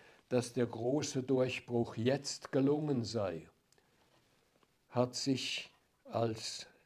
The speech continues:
warme Luft erwiesen. Warme Luft mit vielen Zehntausenden Toten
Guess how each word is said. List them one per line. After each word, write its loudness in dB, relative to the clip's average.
warme 4
Luft 0
erwiesen. -6
Warme 4
Luft 0
mit 2
vielen 4
Zehntausenden 0
Toten 0